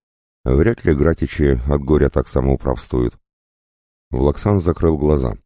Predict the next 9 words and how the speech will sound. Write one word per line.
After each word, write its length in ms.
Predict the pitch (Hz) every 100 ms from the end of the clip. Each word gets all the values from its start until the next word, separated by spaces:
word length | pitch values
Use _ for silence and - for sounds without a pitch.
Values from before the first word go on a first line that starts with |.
| _ _ _ _
Конечно, 480 | - 69 67 73 65
Браниемир 640 | 58 69 71 71 80 73 67
успел 360 | 69 - 78 73
одолеть 340 | 67 73 71
всех 320 | - - 71
в 40 | 62
округе. 420 | - 60 53 - _ _ _ _ -
Пришлый 380 | 98 104 95 87
князь, 420 | 98 101 -